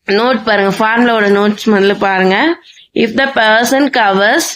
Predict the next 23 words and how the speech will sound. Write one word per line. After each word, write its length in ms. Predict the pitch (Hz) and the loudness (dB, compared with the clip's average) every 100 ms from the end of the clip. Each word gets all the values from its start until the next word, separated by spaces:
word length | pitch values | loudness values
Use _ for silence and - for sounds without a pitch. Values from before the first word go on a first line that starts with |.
| - 220 | -4 0
A 100 | 240 262 | 0 0
kilometer 500 | 277 262 262 269 220 254 226 | -2 0 0 0 -2 -2 -2
at 100 | 220 | 0
a 60 | 208 226 | -2 -4
speed 400 | - 226 247 247 233 | -2 -2 0 0 0
of 120 | 240 302 - 208 208 | 0 -2 -4 -4 -2
X 180 | - - | -4 -2
kilometer 360 | 262 254 247 233 | 0 0 -2 -2
per 120 | 226 202 190 | -2 0 0
hour, 260 | 185 202 269 - - - _ 226 | 0 0 -2 -6 -16 -20 _ -4
B 240 | 269 302 302 | -2 -2 -2
kilometer 480 | 277 277 277 247 254 | 0 0 0 0 0
at 100 | 220 220 | 0 0
a 40 | 220 | -2
speed 280 | - 240 226 | -2 0 0
of 200 | 233 330 330 226 | 0 0 -2 0
Y 40 | 233 240 | 0 0
kilometer 420 | 240 240 247 220 214 | 0 0 -2 -4 -2
per 100 | 208 214 | 0 0
hour 180 | 185 196 285 - 202 | 0 -2 -2 -4 -2
and 120 | 254 427 - - - - | 0 -2 -6 -20 -20 -12
C 240 | - 277 294 285 | -4 0 0 0
kilometer 440 | 277 277 277 247 | 0 2 0 0